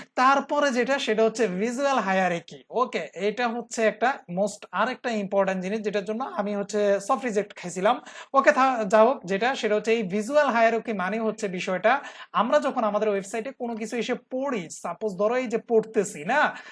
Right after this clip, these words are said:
so, এই পড়ার ক্ষেত্রে কিন্তু একজন ইউজারের কিন্তু তোমার হচ্ছে খুব চোখে যেন প্রেশার পড়ে, এইরকম হইতে হবে না। আবার দেখা গেছে একেবারে মনিটরের ভিতরে ঢুকে চলে যাচ্ছে, মানে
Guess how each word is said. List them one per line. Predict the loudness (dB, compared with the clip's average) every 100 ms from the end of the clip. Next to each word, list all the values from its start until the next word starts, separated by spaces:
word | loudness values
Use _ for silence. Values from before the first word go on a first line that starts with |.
| _ -2
so, | 0
এই | 2 -2 -4
পড়ার | 4 6 6 4
ক্ষেত্রে | -2 -6 -6
কিন্তু | -6 -2
একজন | 2 2 0 -4 -6 -8
ইউজারের | -2 -2 2 4 4 0
কিন্তু | -4 -8 -6 -4
তোমার | 0 2 2
হচ্ছে | 0 -4 -2 -4 -6 _
খুব | -8 -8 _
চোখে | 0 2 0
যেন | -2 -2
প্রেশার | -2 2 4 6 2
পড়ে, | 4 2 2 0
এইরকম | -4 -4 -2 0
হইতে | 2 4
হবে | 4 4 0
না। | -4
আবার | -2 2 4
দেখা | 2 0
গেছে | -2 -2
একেবারে | -2 -2
মনিটরের | -2 -2 -4 -2 -2 -2
ভিতরে | -4 -4 -2 -2
ঢুকে | -2 -4
চলে | -4 -4 -2
যাচ্ছে, | -4 -4 -4
মানে | -4